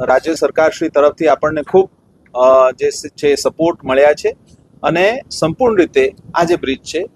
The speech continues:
એ આગામી દિવસોમાં અમદાવાદમાં ટ્રાન્સપોર્ટેશન અને મોબિલિટી ક્ષેત્રે એક આઇકોનિક બ્રિજ તરીકે ઊભું થાય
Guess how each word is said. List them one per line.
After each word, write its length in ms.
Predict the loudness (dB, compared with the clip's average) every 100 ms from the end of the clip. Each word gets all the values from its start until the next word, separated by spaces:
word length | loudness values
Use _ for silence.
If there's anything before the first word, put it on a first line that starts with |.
| -20 -4
એ 40 | 0
આગામી 340 | 2 2 0
દિવસોમાં 500 | -2 -4 -4 -4 -4
અમદાવાદમાં 920 | -2 0 4 2 2 -4 -4 -10 _
ટ્રાન્સપોર્ટેશન 720 | -6 -6 -6 -10 -8 -10 -8 -4
અને 120 | -2
મોબિલિટી 500 | -2 2 2 2 0
ક્ષેત્રે 520 | 2 -2 2 0 0 _ -10
એક 140 | -2
આઇકોનિક 480 | -2 2 2 2 2
બ્રિજ 280 | -2 -2 0
તરીકે 400 | 0 0 -4 -4
ઊભું 360 | -6 -2 -2
થાય 260 | 2 0